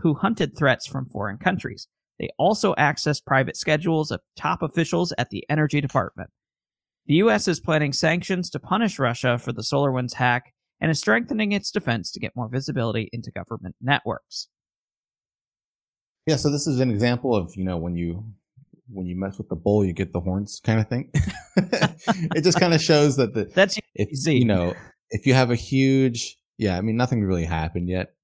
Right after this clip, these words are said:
Speaker 2: but if you have a huge breach that targets the U S government, they're gonna investigate, and it's gonna take a lot
Speaker 1: Right.
Speaker 2: of time and energy,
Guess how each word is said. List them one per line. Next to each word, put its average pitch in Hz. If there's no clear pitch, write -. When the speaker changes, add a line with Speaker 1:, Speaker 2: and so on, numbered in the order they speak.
Speaker 2:
but 92
if 87
you 98
have 92
a 90
huge 85
breach 87
that 87
targets 85
the 82
U 82
S 80
government, 82
they're 92
gonna 92
investigate, 90
and 92
it's 87
gonna 82
take 90
a 85
lot 82
Speaker 1:
Right. -
Speaker 2:
of 80
time 87
and 85
energy, 90